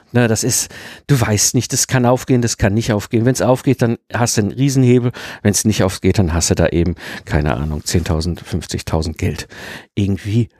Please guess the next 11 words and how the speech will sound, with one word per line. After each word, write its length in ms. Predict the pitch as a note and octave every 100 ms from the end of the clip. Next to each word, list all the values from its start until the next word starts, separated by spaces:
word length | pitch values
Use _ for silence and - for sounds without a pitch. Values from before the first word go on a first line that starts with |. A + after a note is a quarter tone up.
| _ _ _
verbrannt. 500 | C3+ A2+ A2 D#2 - _ -
Ähm, 220 | D3 D3 -
aber 180 | C3+ C3+
bei 120 | D3
den 120 | D3
Venture 220 | D#3 E3+
Capital 380 | D#3+ F#3+ F3+ E3+
ist 100 | D#3
das 140 | C3+ -
was 120 | G#2+
anders. 420 | B2+ C#3+ A3+ -